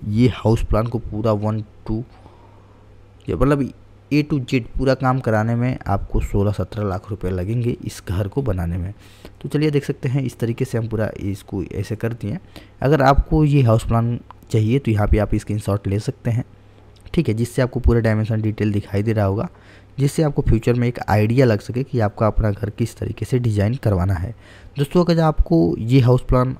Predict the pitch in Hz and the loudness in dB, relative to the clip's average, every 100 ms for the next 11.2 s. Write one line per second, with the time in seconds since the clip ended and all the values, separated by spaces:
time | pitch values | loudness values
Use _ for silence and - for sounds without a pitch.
0 | - - 113 113 139 117 117 117 110 113 | -8 -2 0 2 0 2 0 -2 -4 -2
1 | 113 120 - 101 98 - 101 98 - 120 | -2 -2 0 2 2 0 -2 -2 -2 -2
2 | 127 - 117 110 101 - - 104 101 95 | -2 -2 -2 0 -2 -2 -4 0 0 2
3 | 87 107 110 104 101 104 101 98 101 - | 2 4 4 6 4 2 0 0 -2 -6
4 | - - - - - - - 123 - - | -14 -20 -20 -20 -20 -18 0 4 6 4
5 | - 135 160 127 120 131 120 120 123 127 | 6 6 8 6 4 2 4 4 4 2
6 | - 107 117 117 110 113 110 135 139 131 | 2 4 4 2 0 0 -2 2 2 2
7 | 127 131 117 110 - 156 117 107 104 110 | -2 -2 -2 -2 -4 -2 0 0 0 -2
8 | 107 101 98 104 120 123 110 101 101 - | 0 0 0 2 2 2 2 2 0 -2
9 | 110 117 120 113 110 - 180 - - - | -2 -2 -2 -2 -2 -4 -6 -8 -20 -20
10 | - - 143 143 - 160 143 - 139 143 | -20 -6 -2 0 0 -2 -2 -4 2 2
11 | 123 123 | 4 0